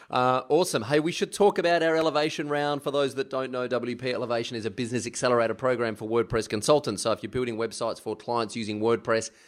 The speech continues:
W P Elevation is the place to be. I'm gonna ask Pippin a series of quick questions, and Pippin's gonna give us a series of quick, mind-blowing, game-changing answers off the top of his head. No pressure.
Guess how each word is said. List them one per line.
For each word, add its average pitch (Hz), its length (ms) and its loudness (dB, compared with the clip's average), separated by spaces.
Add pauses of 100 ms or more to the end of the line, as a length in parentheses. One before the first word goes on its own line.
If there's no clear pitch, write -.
(120)
W 101 220 -2
P 104 220 2
Elevation 101 380 0
is 101 140 -8
the 113 60 -6
place 107 260 2
to 117 80 -6
be. 139 280 6
I'm 117 160 -2
gonna 107 160 0
ask 104 380 -4
Pippin 120 260 -4
a - 100 -8
series 117 300 -2
of 92 100 -6
quick - 200 2
questions, 127 500 2 (320)
and 104 100 -6
Pippin's 113 300 -2
gonna 110 180 -2
give 104 160 -2
us 104 200 -2
a 104 160 2
series 110 340 0
of - 200 -4
quick, - 380 -4
mind-blowing, 110 680 2
game-changing 110 680 -4
answers 107 500 -2
off 107 80 -2
the - 80 -8
top 107 180 0
of 92 60 -10
his 113 200 -4
head. 127 260 4 (260)
No 107 140 4
pressure. 139 320 4